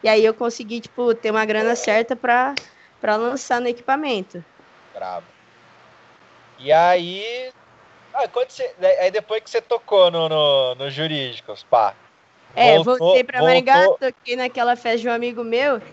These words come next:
Speaker 1: e,
Speaker 2: Mas
Speaker 1: meu,
Speaker 2: aí, como é que foi a sala de aula depois? Aí os caras, "Ei, caralho, lançou mesmo, pá."
Speaker 1: <laughs> Né, a galera da puc f-, nossa, mano, eles estavam lá na frente, toda vez, tipo assim, os jurídicos, joia, a galera é muito próxima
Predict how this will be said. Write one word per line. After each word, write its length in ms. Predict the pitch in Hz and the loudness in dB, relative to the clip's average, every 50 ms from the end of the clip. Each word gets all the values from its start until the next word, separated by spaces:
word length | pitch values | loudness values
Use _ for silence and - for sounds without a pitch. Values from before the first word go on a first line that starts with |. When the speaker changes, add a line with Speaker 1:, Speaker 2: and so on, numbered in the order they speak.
| _ _ - | _ _ -6
Speaker 1:
e, 80 | 240 247 | -2 0
Speaker 2:
Mas 160 | 143 294 302 | 2 2 4
Speaker 1:
meu, 160 | 285 247 - | 6 6 6
Speaker 2:
aí, 460 | 165 165 165 - 277 170 165 160 135 - _ _ | 6 6 4 2 -2 -6 -8 -10 -10 -14 _ _
como 140 | - 156 170 | -6 -4 -4
é 60 | 175 | -4
que 80 | - - | 0 2
foi 100 | 208 190 | 0 0
a 40 | |
sala 280 | 196 - 214 175 175 180 | 2 0 -2 -2 0 -2
de 140 | 170 156 170 | -2 0 0
aula 300 | 160 147 139 135 135 135 | 2 4 4 2 2 0
depois? 300 | 131 135 - - 123 - 151 | -4 -6 -8 -10 -10 -10 -10
Aí 160 | 156 175 - | -10 -10 -10
os 80 | - - | -12 -10
caras, 220 | - - - - | -8 -6 -4 -4
"Ei, 180 | 254 277 294 320 | 0 0 0 0
caralho, 800 | 320 - - 269 247 240 247 262 262 285 294 302 320 294 269 240 - - | 0 -2 -4 -4 -4 -4 -4 -2 -2 -2 -2 -2 -4 -6 -8 -12 -12 -4
lançou 640 | 220 220 233 269 330 302 - - 262 254 262 - 185 | 2 2 4 4 2 0 -4 2 4 6 6 6 4
mesmo, 460 | 240 233 233 247 269 277 277 277 254 - - | 2 -2 -2 0 0 0 0 -2 -6 -6 -4
pá." 240 | 226 220 254 262 - _ _ - - _ _ | -4 -4 -4 -6 -8 _ _ -20 -20 _ _
Speaker 1:
<laughs> 220 | - 240 - - | -4 -4 -2 0
Né, 260 | 240 247 247 240 233 233 | 0 2 2 4 2 2
a 60 | 226 | 0
galera 420 | 202 214 208 208 208 214 220 233 | 0 -2 0 0 0 -2 -2 -2
da 160 | 226 233 233 | -2 -2 -2
puc 320 | 226 226 - 208 202 - 247 | -2 -4 -10 -14 -12 -12 -14
f-, 160 | 233 - - _ _ _ _ _ _ _ _ _ - | -16 -16 -20 _ _ _ _ _ _ _ _ _ -10
nossa, 420 | 208 202 202 214 254 269 - - | -6 -2 0 0 0 -2 -4 -8
mano, 360 | 277 311 381 311 247 214 196 190 | -8 -4 -2 -2 -2 -2 -4 -4
eles 280 | 196 202 202 220 240 - | -6 -6 -6 -8 -8 -6
estavam 400 | - - 240 240 233 277 285 269 | -2 0 0 0 0 -2 -2 -2
lá 180 | 233 214 220 | -2 -2 0
na 140 | 247 311 427 | 0 -2 -4
frente, 560 | - - - - 285 269 269 285 277 - 226 | -4 -8 -10 -6 -6 -4 -4 -6 -8 -10 -14
toda 380 | - _ - 277 302 330 381 392 | -10 _ -2 -2 0 0 -2 0
vez, 300 | 349 302 247 226 226 - | 2 2 2 2 0 -2
tipo 120 | - - | -6 -6
assim, 240 | 254 240 - 233 226 | -6 -6 -4 -6 -6
os 60 | 220 | -6
jurídicos, 720 | 208 226 226 233 262 269 262 262 240 - - - 220 202 202 | -6 -6 -8 -6 -6 -6 -8 -8 -10 -12 -12 -8 -6 -6 -4
joia, 420 | 180 196 202 214 240 240 233 202 - - - - - - - _ | 0 2 2 4 6 4 4 2 -2 -10 -18 -20 -20 -20 -12 _
a 160 | - 214 233 | -2 -2 0
galera 440 | 233 247 262 262 254 262 262 269 285 | 2 2 2 4 4 2 2 2 2
é 60 | 302 | 0
muito 400 | 302 285 277 294 302 302 - 349 | -2 -4 -6 -8 -8 -8 -10 -10
próxima 760 | - _ - 277 269 269 269 285 - 349 330 302 311 311 311 | -10 _ -2 2 2 2 2 2 -2 -4 -4 -4 -4 -6 -8